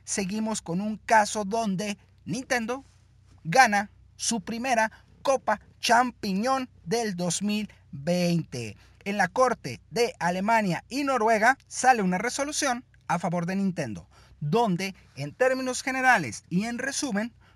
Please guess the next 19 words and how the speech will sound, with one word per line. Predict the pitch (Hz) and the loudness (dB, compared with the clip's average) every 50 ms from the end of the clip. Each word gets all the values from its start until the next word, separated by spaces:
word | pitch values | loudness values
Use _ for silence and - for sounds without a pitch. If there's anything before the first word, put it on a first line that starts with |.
| _ - | _ -6
nos | 180 214 240 254 254 | -4 -4 -4 -4 -4
dice | 269 254 - - 240 | -4 -4 -4 -4 -6
que | - - - 240 240 247 - - _ _ _ _ _ | -6 -4 -2 -2 -2 -2 -4 -10 _ _ _ _ _
eh, | - 180 190 190 - - | -8 -8 -6 -6 -8 -8
eh, | 175 180 180 175 180 | -8 -6 -4 -2 -2
la | 180 180 | -2 -2
Corte | 180 - 233 233 220 - 240 240 | 0 0 0 0 0 -2 -4 -4
Noruega | 254 254 254 254 240 226 233 247 240 - _ _ _ _ - | -4 -2 0 2 2 2 2 0 -2 -4 _ _ _ _ -8
que | - 208 | -4 -2
no | 214 240 277 330 359 | 0 2 2 2 2
es | 359 320 - | 2 0 -4
posible, | - _ - 262 247 - - - 180 127 123 127 127 139 - _ _ _ _ _ _ _ - | -6 _ -6 -4 -4 -2 -2 -2 -2 -4 -4 -6 -10 -10 -12 _ _ _ _ _ _ _ -4
no | 196 262 311 330 | 0 0 0 0
es | 320 - - | 0 -4 -6
posible | - - - - - 175 127 117 135 160 165 - - - - _ _ | -8 -6 -4 -4 -2 -4 -4 -4 -4 -6 -6 -8 -12 -20 -20 _ _
cancelar | - 302 302 294 285 277 - - 269 254 202 160 143 - - - _ _ _ | -2 0 0 0 0 -4 -4 -4 -2 -2 -2 -2 -4 -6 -12 -18 _ _ _
una | - 277 311 311 294 | -10 -8 -8 -8 -8
compra | - - 262 262 240 196 220 196 175 | -4 0 0 0 0 0 -2 -2 0
hecha | 196 240 247 - - 156 127 131 | 0 -2 -2 -4 -4 -4 -4 -4